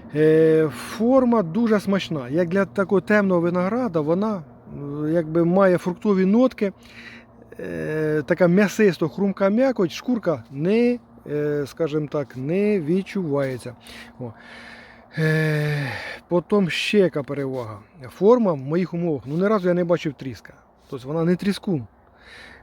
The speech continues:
Е, до речі, як і весь виноградник, чо-, ну, я не вкриваю ні од-, ні жодною сіточкою, е, н-, не вдіваю ні на грони,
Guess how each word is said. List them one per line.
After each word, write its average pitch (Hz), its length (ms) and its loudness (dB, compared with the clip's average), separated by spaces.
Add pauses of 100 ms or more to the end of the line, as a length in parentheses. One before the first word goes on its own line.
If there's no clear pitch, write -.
(120)
Е, 131 420 -6
до 135 380 0
речі, 160 400 2 (500)
як 170 240 0
і 190 40 2
весь 185 220 2
виноградник, 185 600 0
чо-, 196 240 0
ну, 196 260 -2 (220)
я 170 260 2
не 170 120 2
вкриваю 160 480 0
ні 151 200 -2
од-, 175 200 0
ні 170 180 2
жодною 165 320 0
сіточкою, 175 600 -2
е, 143 540 -4 (440)
н-, 151 580 -6
не 156 340 2
вдіваю 156 560 4 (220)
ні 180 120 -2
на 180 120 0
грони, 156 560 0